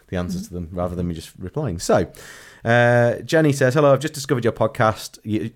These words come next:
Speaker 1: uh, YouTube channel and love them. I went to D L P for my Hendu in twenty ten, and after twelve-year gap,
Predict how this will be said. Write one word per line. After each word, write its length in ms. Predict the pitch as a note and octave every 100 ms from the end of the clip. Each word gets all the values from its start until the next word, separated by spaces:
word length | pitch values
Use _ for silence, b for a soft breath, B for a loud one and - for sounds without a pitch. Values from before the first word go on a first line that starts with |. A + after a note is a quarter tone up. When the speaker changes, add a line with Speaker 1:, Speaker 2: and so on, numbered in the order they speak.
| -
Speaker 1:
uh, 80 | G#2+ G#2
YouTube 340 | A2 G2+ G2+
channel 320 | - G2 G2
and 160 | F#2+ G2
love 280 | G#2+ G#2 F#2+
them. 220 | F#2+ F2+ B B B
I 140 | F#2
went 160 | G#2 B2
to 60 | -
D 80 |
L 80 | G#2+
P 160 | - G2+
for 100 | -
my 80 | F2+
Hendu 180 | F#2+ F#2
in 100 | F#2
twenty 260 | G2+ F#2+
ten, 160 | - G2
and 80 | F#2
after 160 | F#2
twelve-year 540 | - - A#2+ C3 A#2 A2+
gap, 340 | A2+ F#2 -